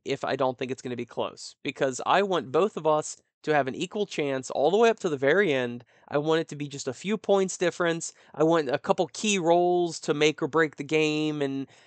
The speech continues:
I want all of that. That is what I want. I want to enjoy myself, and I want my opponent to enjoy myself. Uh, him, <laughs> I want him to enjoy me too, okay? You know what I mean. Uh,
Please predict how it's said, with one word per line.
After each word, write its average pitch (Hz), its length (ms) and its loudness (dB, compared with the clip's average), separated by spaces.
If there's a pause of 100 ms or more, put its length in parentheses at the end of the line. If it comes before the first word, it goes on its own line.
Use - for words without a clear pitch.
(160)
I 160 100 6
want 185 400 2
all 165 340 4
of 143 140 0
that. 135 320 4
That 170 220 4
is 196 120 -4
what 147 200 -6
I 139 220 2
want. 120 380 -6
I 190 280 6
want 233 300 2
to 170 140 -4
enjoy 143 340 -2
myself, 117 680 -4
and 131 120 -4
I 151 180 4
want 165 180 -2
my 135 140 0
opponent 143 520 -4
to 127 100 -6
enjoy 123 280 -4
myself. 101 480 -10
Uh, 127 80 -6
him, 120 280 -8 (280)
<laughs> - 280 -20
I 240 80 4
want 285 180 4
him 233 220 4
to 202 100 2
enjoy 160 340 2
me 135 140 0
too, 104 360 -4
okay? 139 320 0 (360)
You 220 160 -2
know 349 100 8
what 208 140 8
I 143 100 8
mean. 123 300 -2 (440)
Uh, 139 300 8